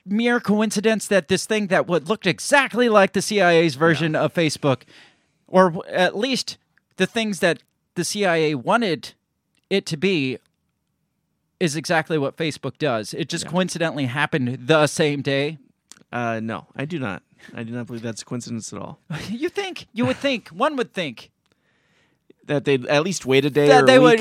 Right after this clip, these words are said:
Speaker 2: week.
Speaker 1: they would, yeah,
Speaker 2: <laughs> So it
Speaker 1: they
Speaker 2: didn't seem so obvious.
Speaker 1: Yeah, they would be like, "No, you hold off for a couple days," and Zuckerberg's like, "I wanna do this now."
Speaker 2: Yeah,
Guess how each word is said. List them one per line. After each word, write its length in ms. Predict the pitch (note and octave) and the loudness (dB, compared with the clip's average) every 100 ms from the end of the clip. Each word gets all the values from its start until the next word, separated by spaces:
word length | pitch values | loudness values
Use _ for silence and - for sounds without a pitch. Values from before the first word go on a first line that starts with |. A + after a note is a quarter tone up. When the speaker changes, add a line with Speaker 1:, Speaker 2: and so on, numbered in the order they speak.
| F#3+ | 2
Speaker 2:
week. 100 | G#3+ | 0
Speaker 1:
they 100 | A3+ | 2
would, 300 | G#3+ G3+ F#3 | 2 0 2
yeah, 200 | G3+ E3 | 4 6
Speaker 2:
<laughs> 40 | |
So 120 | F3 | 8
it 40 | E3 | 8
Speaker 1:
they 60 | D#3+ | 8
Speaker 2:
didn't 120 | F3+ | 4
seem 220 | - D#3+ | 4 0
so 260 | C3 D#3 D3 | 0 2 4
obvious. 480 | C#3 C#3 D3+ D#3+ - | 6 4 2 -2 2
Speaker 1:
Yeah, 160 | G3+ | 2
they 140 | E3+ F#3+ | 4 2
would 100 | E3+ | 2
be 100 | G3+ | 2
like, 220 | G3+ E3+ | 4 2
"No, 260 | G#3+ G#3+ G#3 | 2 4 4
you 200 | G3 G3+ | 2 -2
hold 240 | D3 A3+ | 0 4
off 160 | A3 G3 | 4 4
for 80 | G3 | 0
a 40 | |
couple 200 | F3+ D#3+ | 0 0
days," 320 | D3 C#3+ C#3 | 0 0 0
and 140 | D3 C3+ | 0 0
Zuckerberg's 520 | D3 D3 C#3+ C#3 C3 | -2 -2 0 0 2
like, 180 | F3 F3+ | 4 6
"I 80 | A3+ | 6
wanna 180 | C4 | 6
do 220 | A3+ A3+ G#3+ | 4 4 4
this 180 | G3 | 2
now." 460 | G3 F#3 G3+ F3 F2+ | 2 4 6 6 2
Speaker 2:
Yeah, 280 | B2+ B2+ G2 | 0 0 0